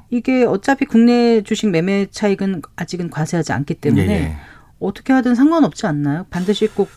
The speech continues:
Speaker 1: 투자 중개형 아이에스에이에 가입할 필요가 있을까요?
Speaker 2: 그렇죠. 뭐 국내 주식만 투자한다라고 하면 뭐 계좌를 어디 개설하든 매매 차익은 과세하지 않으니까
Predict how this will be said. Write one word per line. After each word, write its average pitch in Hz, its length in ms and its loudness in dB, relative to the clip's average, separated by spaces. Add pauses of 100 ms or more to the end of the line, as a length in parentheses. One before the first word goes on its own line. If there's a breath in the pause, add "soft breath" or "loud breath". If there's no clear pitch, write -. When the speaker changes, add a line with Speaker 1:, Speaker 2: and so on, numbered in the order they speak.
Speaker 1:
투자 - 240 -2
중개형 170 460 0
아이에스에이에 143 540 -4
가입할 127 320 -6
필요가 147 320 -8
있을까요? 143 320 -8
Speaker 2:
그렇죠. 123 120 -2
뭐 113 140 0
국내 160 340 6
주식만 190 580 0
투자한다라고 175 760 0
하면 120 280 0
뭐 110 180 0
계좌를 113 340 0
어디 101 180 0
개설하든 110 600 0
매매 104 220 2
차익은 131 300 -2
과세하지 110 400 -2
않으니까 98 500 -2